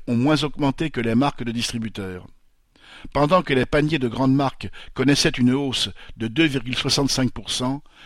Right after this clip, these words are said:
le prix des M D D grimpait de quatre virgule quatorze pour cent et celui des premiers prix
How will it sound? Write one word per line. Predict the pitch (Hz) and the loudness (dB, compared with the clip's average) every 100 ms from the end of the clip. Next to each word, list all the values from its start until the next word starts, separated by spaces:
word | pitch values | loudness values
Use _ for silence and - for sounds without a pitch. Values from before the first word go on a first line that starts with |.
| - | -10
le | 120 131 | -2 0
prix | - 185 | 0 -2
des | 135 120 - | 0 -2 0
M | 135 123 | 2 4
D | 127 | 2
D | 113 143 156 - - | 2 -2 -4 -12 -12
grimpait | 127 143 147 175 | 0 2 2 0
de | 151 | 0
quatre | 160 185 175 139 | 0 2 2 2
virgule | 117 110 117 | -4 -4 -2
quatorze | 139 135 123 | -2 -2 -4
pour | - 120 | -6 -4
cent | - 135 139 - _ - - | -2 -2 -2 -6 _ -20 -2
et | 151 | 2
celui | - 151 147 147 | 4 2 -2 -2
des | 113 | -2
premiers | - 160 147 139 | 0 2 4 2
prix | - 147 | -2 -8